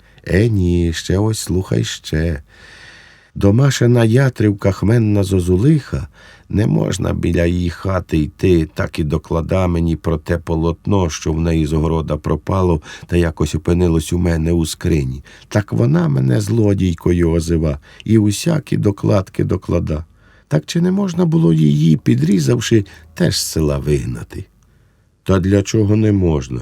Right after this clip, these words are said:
Тільки кажи, усе зроблю", — так казав пан Уласович, повеселішавши, що вже відьма стала до нього добріша.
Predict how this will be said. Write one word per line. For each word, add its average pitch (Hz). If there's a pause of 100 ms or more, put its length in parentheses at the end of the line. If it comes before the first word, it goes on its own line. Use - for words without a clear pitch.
(140)
Тільки 135
кажи, 117
усе 113
зроблю", — 104 (400)
так 110
казав 104
пан 92
Уласович, 95
повеселішавши, 92 (260)
що -
вже 78
відьма 85
стала 80
до 76
нього 73
добріша. 71